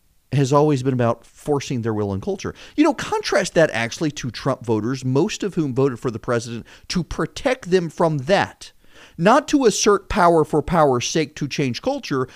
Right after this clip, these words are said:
but to assert power to protect the, them from these people who want the power, political power, to change culture. Because conservatives fundamentally understand that culture changes politics.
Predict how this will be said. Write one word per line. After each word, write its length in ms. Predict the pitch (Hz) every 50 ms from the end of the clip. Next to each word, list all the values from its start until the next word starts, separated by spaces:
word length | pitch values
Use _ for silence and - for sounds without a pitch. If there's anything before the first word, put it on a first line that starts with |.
| - - - -
but 200 | 147 202 190 -
to 140 | 202 196
assert 360 | 185 180 - 269 285 277 - -
power 380 | - 226 185 185 190 190 185
to 160 | - - 202
protect 580 | 165 - 160 147 - - - 220 247 254 - - -
the, 520 | 165 143 143 151 160 165 165 165 - 151 147
them 600 | 139 127 120 151 143 127 131 160 208 233 247 - - - - _
from 480 | _ _ - 190 196 240 294 330 311 262
these 260 | 202 208 185 160 -
people 380 | - - 165 147 - 175 196 208
who 120 | 196 208
want 360 | 190 170 165 165 165 - -
the 80 | 160 160
power, 520 | - - 180 139 127 123 131 143 160 180
political 400 | 175 - 196 175 175 160 151 160
power, 240 | 135 151 143 139 156
to 80 | 175 170
change 280 | - 190 180 190 -
culture. 340 | - 294 302 - - 120 - - - - - -
Because 340 | - 196 - 240 214 202 -
conservatives 840 | - - 233 208 - - - 320 339 359 349 339 294 254 208 - -
fundamentally 540 | - 240 226 214 190 208 214 208 190 190 180
understand 440 | 160 156 156 - - 185 170 160 143
that 120 | 151 -
culture 400 | - - 233 269 262 - - 190
changes 420 | 156 - - 160 151 143 131 127 -
politics. 560 | - - 214 240 208 165 - 113 95 -